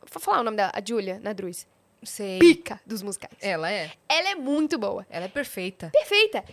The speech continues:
Speaker 1: Eu já tinha trabalhado com ela no Gypsy, mas eu era uma criança, já conhecia... E ela, assim, uma fofa. E eu falei, "Só tem a gente? Eu e você na final?" Ela, "É, só a gente." Eu falei, "Não, não é possível."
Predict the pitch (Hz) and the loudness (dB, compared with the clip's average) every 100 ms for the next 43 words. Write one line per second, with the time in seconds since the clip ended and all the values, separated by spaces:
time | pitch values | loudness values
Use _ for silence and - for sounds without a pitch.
0 | - 370 359 392 392 294 262 226 220 233 | -4 -2 0 0 2 4 4 4 2 -2
1 | 226 226 214 214 - - - - 254 202 | -2 -4 -6 -8 -10 -12 -10 -4 0 0
2 | 190 - 302 311 311 370 - 466 _ _ | -2 -6 0 2 2 0 -4 -8 _ _
3 | _ _ - 247 254 240 247 - 247 262 | _ _ -4 -4 -2 -4 -4 -4 -4 -2
4 | 370 - _ _ _ _ _ 254 285 285 | -4 -6 _ _ _ _ _ -4 -4 -4
5 | - 277 285 - - 294 269 - 294 - | -8 -10 -10 -10 2 4 4 2 -8 -10
6 | _ 285 302 320 302 - 277 294 285 220 | _ -6 -6 -4 -6 -6 -6 -6 -6 -6
7 | 320 - _ _ _ _ _ 262 330 311 | -8 -12 _ _ _ _ _ 2 2 0
8 | 285 226 - 269 370 _ _ _ _ 359 | -2 -8 -6 -6 -8 _ _ _ _ -6
9 | 320 - 605 622 605 _ - 370 415 440 | -6 -4 0 0 0 _ -4 -2 0 -2
10 | 359 - - _ _ _ _ _ _ _ | -4 -10 -18 _ _ _ _ _ _ _
11 | _ _ 208 190 190 - _ _ _ _ | _ _ -18 -16 -16 -20 _ _ _ _
12 | - 202 - 208 196 202 | -20 -20 -18 -18 -20 -20